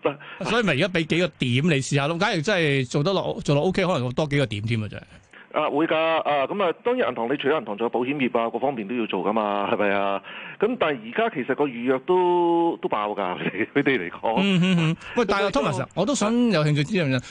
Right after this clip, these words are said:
Speaker 2: 嗱，其實都而家通關都大概兩三個月，整體嚟講好似，呃，人流真係多咗嘅。嗱，你睇，梗係睇即係土瓜灣嗰啲，真係塞，塞，塞爆就知啦。另外呢，發現呢，即係，呃，其實金融服務方面需求都多咗，所以你先開，加開星期六日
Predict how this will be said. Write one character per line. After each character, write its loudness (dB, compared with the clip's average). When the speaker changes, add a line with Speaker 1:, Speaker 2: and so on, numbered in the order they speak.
Speaker 2:
嗱， 0
其 0
實 2
都 2
而 2
家 2
通 2
關 2
都 -2
大 -4
概 -2
兩 2
三 0
個 -6
月， -2
整 2
體 4
嚟 2
講 0
好 4
似， 2
呃， 0
人 0
流 2
真 2
係 -2
多 2
咗 0
嘅。 0
嗱， 0
你 4
睇， 0
梗 2
係 2
睇 0
即 0
係 0
土 4
瓜 2
灣 0
嗰 0
啲， 4
真 2
係 2
塞， -4
塞， -4
塞 -2
爆 0
就 -2
知 2
啦。 2
另 2
外 0
呢， 0
發 0
現 0
呢， 0
即 -2
係， 2
呃， 0
其 2
實 2
金 0
融 2
服 2
務 2
方 0
面 0
需 0
求 2
都 -2
多 0
咗， 0
所 0
以 -2
你 -4
先 0
開， 0
加 0
開 0
星 -2
期 -2
六 0
日 -6